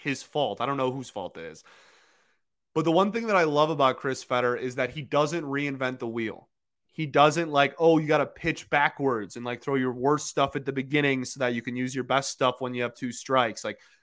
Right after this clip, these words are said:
he's like, "Just throw your best pitches the most." And Matt Manning just doesn't do that. Just beyond frustrating.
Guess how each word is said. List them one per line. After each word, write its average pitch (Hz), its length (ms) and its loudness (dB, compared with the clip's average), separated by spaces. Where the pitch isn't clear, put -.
he's 170 140 -6
like, 190 120 2
"Just - 260 -6
throw 190 200 2
your 202 120 2
best 165 300 0
pitches 185 300 -2
the 127 100 -4
most." 92 480 -6
And 156 160 -2
Matt 185 260 6
Manning 175 400 0
just 147 320 -10
doesn't 160 400 0
do 143 240 0
that. 104 240 -10
Just 147 340 0
beyond 151 420 8
frustrating. 95 560 -2